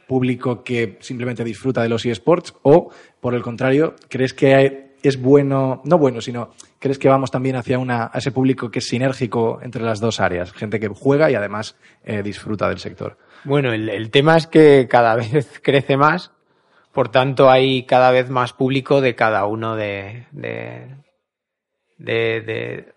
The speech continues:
Speaker 1: Sí, de ambos lados,
Speaker 2: de
Speaker 1: ¿no?
Speaker 2: ambos lados, exactamente.
Speaker 1: Ujú.
Speaker 2: Eh, entonces, por ejemplo, el, el problema también es que nos basamos mucho en grandes estudios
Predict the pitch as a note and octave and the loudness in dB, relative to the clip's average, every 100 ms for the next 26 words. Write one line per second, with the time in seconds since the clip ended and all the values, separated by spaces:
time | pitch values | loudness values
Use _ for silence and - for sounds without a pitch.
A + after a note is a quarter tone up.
0 | _ _ _ _ _ _ _ _ _ _ | _ _ _ _ _ _ _ _ _ _
1 | _ - D#3 B2+ A2+ A#2+ A#2 E2+ A#2+ B2 | _ -6 -2 -2 -2 -2 -2 -4 -6 -4
2 | A#2+ G#2+ G#2+ A2 C#3 B2 A2+ - C3 G2+ | -4 -6 -6 -6 -8 -8 -10 -10 -12 -12
3 | G#2+ A#3 C4+ - C3 B2+ B2 B2 A#2+ A#2+ | -10 -12 -14 -6 -2 2 2 2 2 0
4 | A#2 A#2 A#2+ C3+ B2 C3 B2+ B2 C#3 B2 | -2 -4 -6 -8 -6 -6 -4 -4 -2 -2
5 | C#3 C#3 C3 B2 A#2+ A#2 B2 A#2 G#2+ A2+ | -2 0 2 2 0 -4 -4 -6 -4 -4
6 | B2+ D3 D3 D3 D3 D3 C#3 D3 C3+ B2+ | 0 0 0 0 0 -2 -2 -4 -4 -6
7 | B2 - A2+ - B2+ C3 C3 C3 B2 C3+ | -12 -10 -8 -6 -4 -4 -6 -6 -6 -6
8 | B2 A2+ A2 G#2+ A#2+ A#2+ A#2 A#2+ - B2+ | -4 -6 -8 -6 -6 -4 -6 -8 -10 -8
9 | B2 B2 B2 | -6 -8 -10